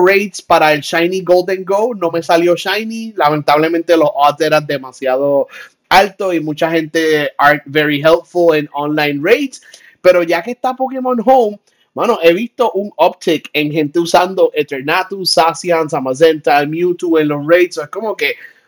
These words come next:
man, people are, like, getting it. Or, like, gente que no jugaba desde Sword and Shield volvieron ahora.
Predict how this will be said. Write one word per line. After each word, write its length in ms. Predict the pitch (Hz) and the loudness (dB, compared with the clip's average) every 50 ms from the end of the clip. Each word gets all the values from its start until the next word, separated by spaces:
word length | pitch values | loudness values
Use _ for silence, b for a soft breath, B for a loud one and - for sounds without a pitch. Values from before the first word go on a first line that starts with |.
| B B _ | B B _
man, 320 | 120 170 214 196 160 - | -4 -2 -2 -2 -4 -8
people 360 | - 190 226 233 254 226 202 | -10 -10 -8 -4 -2 0 0
are, 220 | 180 165 160 156 160 | 0 0 0 0 0
like, 280 | 156 147 139 - - _ _ _ _ _ _ _ - 156 143 | -2 -2 -4 -8 -14 _ _ _ _ _ _ _ -20 -16 -2
getting 420 | 120 160 170 202 220 208 165 147 135 | 2 4 4 4 4 0 -4 -10 -12
it. 120 | 127 131 143 | -10 -6 -2
Or, 160 | 165 165 165 | 0 2 2
like, 280 | 160 156 156 - - - _ - - | 2 0 -2 -6 -10 -18 _ -20 -8
gente 360 | - 196 196 202 196 254 247 | -4 -2 -2 -2 0 0 0
que 140 | 233 233 214 | 2 2 2
no 100 | 214 208 | 2 2
jugaba 440 | 226 233 214 214 208 208 208 214 208 | 2 4 4 6 6 6 6 4 2
desde 180 | 208 185 196 190 | 0 -4 -8 -10
Sword 280 | - - 196 190 190 196 | -8 -6 -6 -4 -4 -4
and 120 | 196 190 | -4 -6
Shield 480 | - - 220 214 202 185 180 160 143 131 | -8 -8 -6 -2 0 0 -2 -2 -4 -4
volvieron 720 | 143 139 123 117 - 135 151 165 180 196 208 196 190 175 | -2 -2 -2 -2 -2 2 4 4 4 4 2 0 -4 -4
ahora. 480 | 165 170 190 196 180 165 135 131 - | -2 0 2 2 0 0 -2 -4 -8